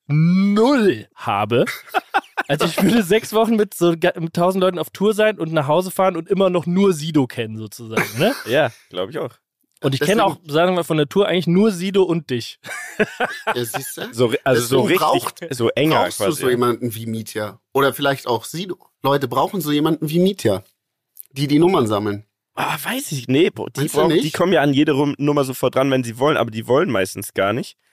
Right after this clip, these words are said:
Speaker 1: Ja.
Speaker 2: Den muss man dann einfach sowas andrehen, jetzt nicht im negativen Sinne.
Speaker 1: Ja, ja.
Speaker 2: Mal so eine Idee, mal so unterjubeln. Ne? Jetzt erzähl mal weiter, ja?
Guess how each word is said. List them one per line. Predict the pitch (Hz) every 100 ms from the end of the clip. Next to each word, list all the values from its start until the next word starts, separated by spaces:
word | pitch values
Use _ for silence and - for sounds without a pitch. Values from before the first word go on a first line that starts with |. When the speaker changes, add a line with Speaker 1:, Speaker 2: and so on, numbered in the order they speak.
| _ 123
Speaker 1:
Ja. | 127 135 139 _ _ 135
Speaker 2:
Den | 143
muss | 160 -
man | 151
dann | 139 139
einfach | 131 - 135
sowas | 127 127 135 - - 143 190 196 _ _ _ _ _ _
andrehen, | - 104 110 104 101
jetzt | 113 -
nicht | 131 120
im | 120
negativen | 139 113 104 85
Sinne. | 85 82 80 _
Speaker 1:
Ja, | 165 226 262
ja. |
Speaker 2:
Mal | -
so | 131
eine | 131
Idee, | 123 110 113 107
mal | 92 95
so | 98
unterjubeln. | 131 120 107 98 90 85 - _ _ _ _ -
Ne? | 156 262 - - _
Jetzt | 151 196
erzähl | 190 226
mal | 254 285
weiter, | - 113
ja? | 127